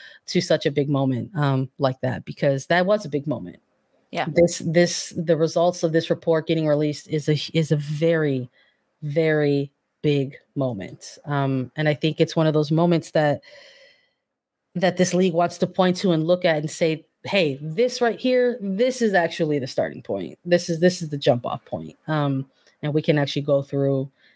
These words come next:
Speaker 1: and try to ensure that we're implementing, um, you know, appropriate protocols and procedures to, to ensure that the players always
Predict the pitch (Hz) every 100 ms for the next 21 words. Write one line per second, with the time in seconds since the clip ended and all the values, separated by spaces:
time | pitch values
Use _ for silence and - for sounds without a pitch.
0 | - 147 - 147 143 147 127 - - 160
1 | - 156 151 143 139 143 147 143 143 139
2 | 131 135 _ _ - _ - 143 139 151
3 | _ _ 170 151 127 147 - 147 - 143
4 | 139 - _ _ - 143 143 139 131 131
5 | 131 - 147 139 127 120 - - 139 143
6 | 143 - 151 139 139 131 135 - 151 143
7 | 139 139 151 151 147 143 -